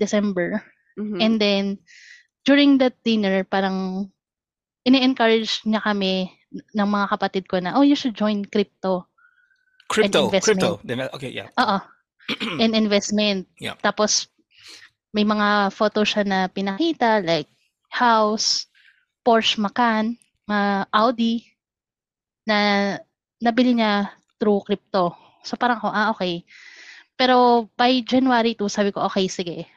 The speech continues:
Speaker 1: I'll try. Pero mababang money muna." So, that's five thousand New Zealand dollars?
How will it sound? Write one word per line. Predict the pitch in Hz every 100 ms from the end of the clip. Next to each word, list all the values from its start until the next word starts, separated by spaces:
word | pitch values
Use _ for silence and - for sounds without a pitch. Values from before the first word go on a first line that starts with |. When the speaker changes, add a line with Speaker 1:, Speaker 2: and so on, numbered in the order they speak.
| -
Speaker 1:
I'll | 226 -
try. | 202 170 156 180 _ _ _
Pero | 208 202
mababang | 202 190 180 180 180
money | 180 175 170
muna." | 170 165 170 - - _ _ _ _ _ _ _ _ _ -
So, |
that's | 190 208 - - - - -
five | 202 190 190 -
thousand | 190 190 185 190 175 180 170 170 175
New | 196
Zealand | 208 208 226
dollars? | 233 262 320 -